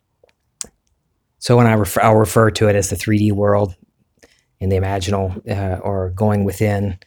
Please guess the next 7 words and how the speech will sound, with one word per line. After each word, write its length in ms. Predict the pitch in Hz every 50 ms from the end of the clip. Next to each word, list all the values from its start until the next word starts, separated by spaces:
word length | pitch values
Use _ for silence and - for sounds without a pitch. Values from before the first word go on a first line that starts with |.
| _ _ - _ _ _ _ _ _ _ _ _
<clears throat> 0 |
But 440 | - - - 143 139 131 113 - -
to 80 | - 113
me, 180 | 117 120 120 107
that's 200 | 101 92 - 117
all 440 | 107 104 104 101 95 92 90 - _ _ _ _ _ _
real. 560 | - 95 98 104 104 104 98 90 78 78 -